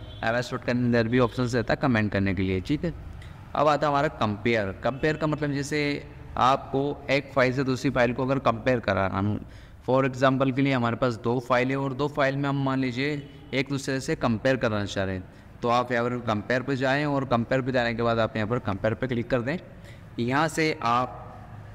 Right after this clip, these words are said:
अलग-अलग दो फाइल को सिलेक्ट कर लें, जैसे हम डीसीए नोट्स कर रहे हैं यहाँ पर, या फिर हम दीपक सैन के नाम से यहाँ पर सिलेक्ट कर रहे हैं, और सेकंड हमारी जो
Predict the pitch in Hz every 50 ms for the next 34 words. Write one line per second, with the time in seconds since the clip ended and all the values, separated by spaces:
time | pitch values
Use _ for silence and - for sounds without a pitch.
0 | - - - - - 127 131 143 139 143 143 143 147 143 139 135 117 110 127 127
1 | 123 - - 110 107 110 110 - 110 - - 127 135 131 - 143 139 135 143 151
2 | 165 - - - - - - - - - - - - - - - 110 104 - 127
3 | 120 107 117 113 113 110 - 120 113 110 113 123 135 131 - - 139 131 135 143
4 | 143 139 - - 143 147 151 147 135 120 120 123 131 135 - - 131 127 123 120
5 | 123 127 123 117 98 104 107 - - 113 110 - - 135 127 - - - - 110
6 | 110 113 120 113 120 113 110 113 113 - 120 113 110 113 110 101 - 107 113 117
7 | - 127 117 117 127 135 143 147 143 135 123 113 - 113 113 113 - 135 135 135
8 | 135 131 127 123 120 120 120 123 117 120 127 123 127 123